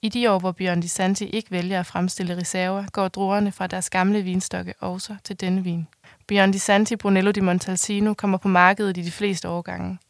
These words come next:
De årgange, hvor vejret ikke arter sig, frigives vinen ikke. It's a matter of seriousness,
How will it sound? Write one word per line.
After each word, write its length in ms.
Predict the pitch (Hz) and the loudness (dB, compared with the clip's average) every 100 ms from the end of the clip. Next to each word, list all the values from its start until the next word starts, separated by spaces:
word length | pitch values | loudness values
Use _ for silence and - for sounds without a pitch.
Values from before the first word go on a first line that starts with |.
| _ _ - | _ _ -4
De 140 | 214 | 2
årgange, 420 | 208 247 214 175 | 4 6 4 4
hvor 140 | 175 180 | 2 4
vejret 280 | 196 185 175 | 6 4 4
ikke 240 | 196 202 | 0 0
arter 260 | 175 185 202 | 0 0 -4
sig, 180 | 185 175 | -8 -10
frigives 500 | - 196 185 175 - | -6 -4 -4 -4 -4
vinen 280 | 185 175 170 | 0 0 0
ikke. 340 | 175 175 175 170 _ _ _ _ _ _ - | -2 -6 -6 -10 _ _ _ _ _ _ -12
It's 180 | - - | -2 4
a 20 | |
matter 380 | 214 208 226 226 | 6 6 6 2
of 80 | 202 | 2
seriousness, 920 | - 220 226 190 - 202 196 - | 0 2 2 2 0 -4 -4 -6